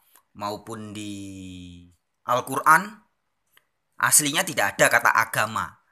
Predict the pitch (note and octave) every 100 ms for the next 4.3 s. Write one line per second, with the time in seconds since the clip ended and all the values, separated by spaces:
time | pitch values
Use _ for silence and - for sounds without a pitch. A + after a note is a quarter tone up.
0 | _ _ _ - G#2+ B2+ A#2+ A#2 A2+ B2
1 | B2+ G#2+ A2+ A#2+ A2+ - B2+ B2 G#2+ F2+
2 | E2 _ - _ _ - _ - G#2+ A2
3 | A2 G#2+ G#2 G2+ - _ _ - - A#2+
4 | A#2+ D#3 C3+